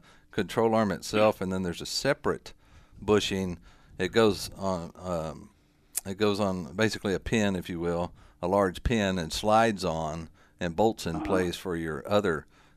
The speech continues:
Speaker 1: control arm bushing on the front. Those were the ones that, that would wear. But also I've seen, as I was saying, with the trailing arms on the rear,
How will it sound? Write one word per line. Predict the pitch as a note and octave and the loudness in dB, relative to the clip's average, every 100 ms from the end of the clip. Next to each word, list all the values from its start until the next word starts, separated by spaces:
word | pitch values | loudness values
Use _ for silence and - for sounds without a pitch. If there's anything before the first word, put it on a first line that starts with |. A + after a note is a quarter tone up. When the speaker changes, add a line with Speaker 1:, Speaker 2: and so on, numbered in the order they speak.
| - | -6
Speaker 1:
control | F2 G#2 F2+ | -2 2 2
arm | F2 E2 | 2 0
bushing | F#2 - E2+ | -2 -2 -2
on | F2 | -4
the | D2+ | -4
front. | - F#2+ D2 | -2 -2 0
Those | G2+ B2 - | 4 2 2
were | F2 | -4
the | |
ones | F2 F2+ E2 | -2 -2 -4
that, | F2+ D#2+ C#2 | -4 -4 -4
that | F#2 D#2+ | -4 -4
would | D2+ D2+ | -4 -2
wear. | F#2 F2+ | 0 0
But | E2+ E2 - - - - - | 0 -4 -6 -18 -20 -14 2
also | G#2 - | 4 6
I've | A2+ G2+ | 6 6
seen, | - G#2+ F#2+ D2+ | 2 0 0 -2
as | F#2+ F#2+ | 0 0
I | |
was | F2 - | 0 0
saying, | G2+ G2 | 0 0
with | F2 | -2
the | - | -4
trailing | - G#2 G#2+ G#2+ | 2 2 2 0
arms | G#2+ A#2 A2 | 2 0 -2
on | A#2 | -2
the | A2 | -2
rear, | A#2+ B2 B2+ | -2 0 -2